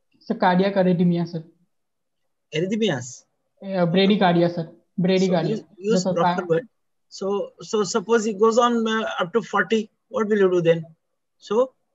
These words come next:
Speaker 2: you need to monitor, you know, keep it around,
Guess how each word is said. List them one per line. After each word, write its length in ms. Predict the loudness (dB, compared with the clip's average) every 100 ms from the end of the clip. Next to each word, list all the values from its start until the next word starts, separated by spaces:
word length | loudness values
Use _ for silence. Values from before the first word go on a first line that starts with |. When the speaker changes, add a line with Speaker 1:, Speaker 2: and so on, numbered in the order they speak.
| _ _ _
Speaker 2:
you 120 | -8
need 200 | -6 -4
to 80 | -4
monitor, 460 | -2 0 2 0 -2 -4 -12
you 60 | -10
know, 120 | -8 -4
keep 180 | -4
it 120 | -2 -2
around, 420 | -2 0 0